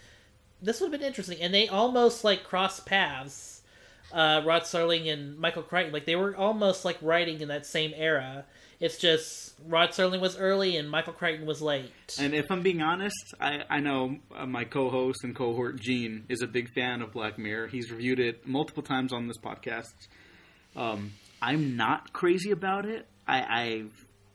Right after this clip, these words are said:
Speaker 2: I've only seen a handful of episodes though, so personally, I am looking forward to the resurgence of the Twilight Zone,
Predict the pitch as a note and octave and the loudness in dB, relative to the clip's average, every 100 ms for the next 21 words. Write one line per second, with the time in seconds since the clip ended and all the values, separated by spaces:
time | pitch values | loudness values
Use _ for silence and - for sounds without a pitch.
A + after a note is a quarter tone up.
0 | - - C3+ D3 E3+ E3+ - F#3+ D3 D#3 | -8 2 4 4 4 2 4 2 4 2
1 | D#3+ E3+ D#3 C3+ C3+ C#3+ D#3+ D3+ D3 E3 | 0 0 2 2 0 -2 -2 -2 -4 -4
2 | F3 E3+ _ _ _ _ - - C3+ A#2+ | -6 -12 _ _ _ _ -12 -2 0 2
3 | A2+ A2+ - _ _ - D#3+ D3+ - D3 | -2 -4 -12 _ _ 0 4 4 4 2
4 | C#3+ C3 B2 B2+ B2 B2+ B2+ A#2+ A#2 A#2 | 2 2 2 2 0 -2 -4 -2 -2 -4
5 | A2+ G2+ _ _ - - B2 A#2+ A#2 B2+ | -8 -14 _ _ -20 -6 -2 0 2 2
6 | A#2+ A#2 A#2 G#2+ G#2+ B2 A#2 B2 B2+ C3+ | 2 -2 -4 -6 -6 -2 0 -2 -2 -4
7 | C3+ C#3 | -4 -6